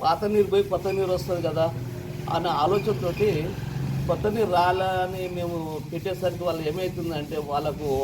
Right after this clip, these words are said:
ఆశ కలిగి ఈ పైసలు సరిపోని వసూలు చేసారు.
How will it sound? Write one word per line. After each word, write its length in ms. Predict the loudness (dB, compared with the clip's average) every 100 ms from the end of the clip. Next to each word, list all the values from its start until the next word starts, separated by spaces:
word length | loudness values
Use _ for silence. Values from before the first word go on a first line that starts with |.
| 0 2
ఆశ 140 | 2 0 -2
కలిగి 300 | -2 -2 -2 -4 -6 -10 -10 -8 0
ఈ 40 | 2 4 2 2 2 0 0
పైసలు 420 | -2 0 0 0 -4 -6
సరిపోని 360 | -6 -4 -4 -2
వసూలు 260 | -4 -4 -4
చేసారు. 340 | -4 -6 -4